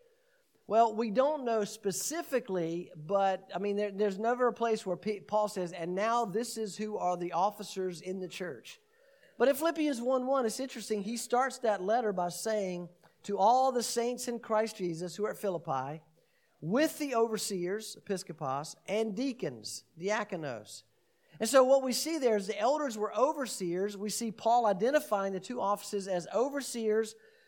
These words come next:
who lead and feed and care for and exercise, exercise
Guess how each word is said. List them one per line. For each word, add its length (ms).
who 360
lead 360
and 140
feed 320
and 120
care 280
for 180
and 80
exercise, 480
exercise 720